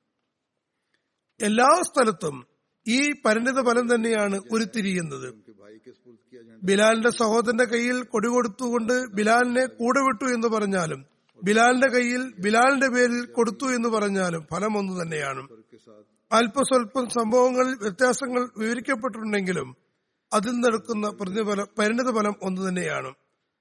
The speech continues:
ഹസ്രത്ത് അബ്ദുല്ലാ ബിൻ ഉമർ നിവേദനം ചെയ്യുന്നു, ഈദ് ദിവസം തിരുനബി സല്ലല്ലാഹു അലൈഹി വസല്ലം മുന്നിൽ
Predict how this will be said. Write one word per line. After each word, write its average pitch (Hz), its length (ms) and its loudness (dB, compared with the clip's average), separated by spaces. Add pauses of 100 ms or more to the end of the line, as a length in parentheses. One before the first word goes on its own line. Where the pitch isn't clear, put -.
(1800)
ഹസ്രത്ത് 247 640 2
അബ്ദുല്ലാ 240 340 4
ബിൻ 262 180 2
ഉമർ 262 440 4
നിവേദനം 240 440 2
ചെയ്യുന്നു, 185 520 -6 (760)
ഈദ് 240 340 0
ദിവസം 208 500 -2 (500)
തിരുനബി 226 320 2
സല്ലല്ലാഹു 269 340 2
അലൈഹി 254 100 6
വസല്ലം 240 320 0
മുന്നിൽ 220 380 -2